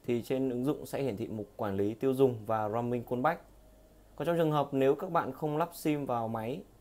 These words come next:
thì sẽ có tin nhắn trả về như thế này, báo mã xác nhận như ở đây ạ.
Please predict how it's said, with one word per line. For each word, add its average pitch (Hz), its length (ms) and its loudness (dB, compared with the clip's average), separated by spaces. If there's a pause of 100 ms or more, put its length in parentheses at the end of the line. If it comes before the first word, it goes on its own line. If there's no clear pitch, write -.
thì 127 200 0
sẽ 131 240 -4
có 120 340 -2
tin 131 120 0
nhắn 127 160 -2
trả 123 140 -4
về 107 180 -2
như 117 120 -6
thế 127 100 -8
này, 127 220 -4 (800)
báo 107 220 0
mã 131 180 -2
xác 151 160 -4
nhận 143 200 -2 (1500)
như 123 100 -2
ở 117 60 0
đây 98 120 2
ạ. - 80 -2